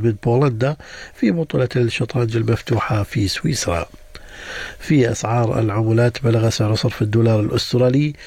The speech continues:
ستة وستين سنتا أمريكياً. حالة الطقس المتوقعة لهذا اليوم في كبرى المدن الأسترالية:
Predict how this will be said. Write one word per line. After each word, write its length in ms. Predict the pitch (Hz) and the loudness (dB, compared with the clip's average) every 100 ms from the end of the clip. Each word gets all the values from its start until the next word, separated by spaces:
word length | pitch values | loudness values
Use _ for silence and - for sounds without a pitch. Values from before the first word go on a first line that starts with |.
| - - | -20 -4
ستة 480 | - 165 147 - | -2 0 -2 0
وستين 560 | 131 120 117 - 127 117 | 0 0 -4 0 2 2
سنتا 560 | - 117 107 113 104 104 | 0 -4 0 -2 0 0
أمريكياً. 640 | 123 135 - 104 92 101 - - - - - - - | 2 0 0 -2 -4 -6 -12 -20 -20 -16 -16 -14 -4
حالة 300 | 143 147 143 | 0 2 0
الطقس 360 | 160 277 262 240 | -4 -4 -4 -2
المتوقعة 640 | 226 143 151 135 - 127 | 0 2 0 0 -2 0
لهذا 300 | 123 117 117 | 2 2 2
اليوم 320 | 113 120 135 | 2 2 2
في 160 | 135 - | 0 -4
كبرى 280 | - 113 120 | -2 2 2
المدن 340 | 110 117 110 | 2 2 2
الأسترالية: 920 | 104 117 - - 110 110 127 123 139 | 0 0 0 0 2 0 0 0 0